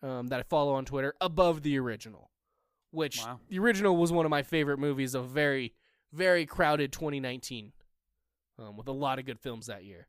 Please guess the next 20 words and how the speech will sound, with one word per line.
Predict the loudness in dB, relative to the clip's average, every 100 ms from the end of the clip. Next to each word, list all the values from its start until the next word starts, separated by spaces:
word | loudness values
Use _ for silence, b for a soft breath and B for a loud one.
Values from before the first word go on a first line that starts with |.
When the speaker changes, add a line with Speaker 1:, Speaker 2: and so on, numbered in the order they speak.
| -8
Speaker 2:
Yeah, | -4 -4
twenty | -4 -8
nineteen | -8 -10
was | -10
a |
good | -8
movie | -6 -6
year. | -8 -14 -18 _ _ _
Speaker 1:
And | -10 -8 -8 -8 -2
it |
was | 2 4
one | 4
of | 4
my | 2
favorites, | 2 2 0 -4 -6
and | -2
people | 0 2
are | 2
calling | 2 0 0
this | -2 -4 -6